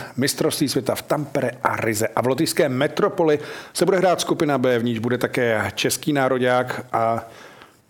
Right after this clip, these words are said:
není jiného tématu, než okomentovat nominaci, která se zrodila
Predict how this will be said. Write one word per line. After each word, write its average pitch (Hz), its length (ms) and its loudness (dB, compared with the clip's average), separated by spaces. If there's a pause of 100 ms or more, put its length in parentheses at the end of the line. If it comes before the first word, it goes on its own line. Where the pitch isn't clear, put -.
(180)
není 131 440 0 (140)
jiného 185 300 2
tématu, 185 400 2
než - 460 -2 (420)
okomentovat 135 1000 0 (140)
nominaci, 165 540 2
která 120 360 0
se 117 260 0 (720)
zrodila 113 500 0